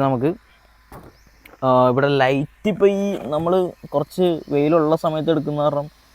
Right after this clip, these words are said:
വർക്ക് ചെയ്യുമെന്നറിയില്ല, കാണാൻ പറ്റുമെന്നറിയില്ല. കണ്ടോ ഇതുണ്ടോ ഗൈസ്, ലൈറ്റ് കത്തുന്നുണ്ടോ? ഇവിടെ ബട്ടണിൽ നമുക്ക് ഇത് ഓഫ് ചെയ്യാനും on ചെയ്യാനും പറ്റും. കണ്ടോ ഈ ബട്ടണിൽ നമ്മൾ ഞെക്കി കഴിഞ്ഞാൽ കണ്ടോ രാത്രി ഭയങ്കര രസമായിരിക്കും ഇത് കാണാനായിട്ട്.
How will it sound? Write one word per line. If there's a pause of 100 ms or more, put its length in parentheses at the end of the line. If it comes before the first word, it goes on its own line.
(380)
വർക്ക്
ചെയ്യുമെന്നറിയില്ല, (340)
കാണാൻ
പറ്റുമെന്നറിയില്ല. (2750)
കണ്ടോ
ഇതുണ്ടോ
ഗൈസ്, (260)
ലൈറ്റ്
കത്തുന്നുണ്ടോ? (460)
ഇവിടെ
ബട്ടണിൽ
നമുക്ക്
ഇത്
ഓഫ്
ചെയ്യാനും
on
ചെയ്യാനും
പറ്റും.
കണ്ടോ
ഈ
ബട്ടണിൽ
നമ്മൾ
ഞെക്കി
കഴിഞ്ഞാൽ
കണ്ടോ (560)
രാത്രി
ഭയങ്കര
രസമായിരിക്കും
ഇത്
കാണാനായിട്ട്.